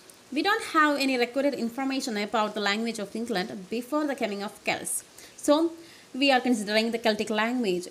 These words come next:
is the first Indo-European language which is spoken in England. After Celts, England is invaded by Romans. Romans were came with their language Latin.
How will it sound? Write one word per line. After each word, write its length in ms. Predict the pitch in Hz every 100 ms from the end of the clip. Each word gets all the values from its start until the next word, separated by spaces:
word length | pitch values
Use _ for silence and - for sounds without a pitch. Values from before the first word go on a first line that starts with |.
| -
is 220 | 214 214
the 80 | 202
first 380 | - 285 285 -
Indo-European 800 | 233 233 277 269 240 247 269 254
language 420 | 226 254 240 240
which 120 | 220
is 140 | 233 -
spoken 400 | - 233 233 240
in 160 | 240 -
England. 420 | 196 180 170 160 - - - - - - -
After 280 | 359 359 453 -
Celts, 540 | - 349 320 403 - -
England 380 | 240 277 349 370
is 160 | 359 269
invaded 480 | 233 240 277 269 220
by 280 | 208 214 - 196
Romans. 520 | 220 220 185 180 - - - - - -
Romans 300 | 226 254 247
were 100 | 254 254
came 180 | 240 269
with 140 | 247 226
their 180 | 226
language 480 | 233 208 208 226 247 196
Latin. 500 | 196 185 180 180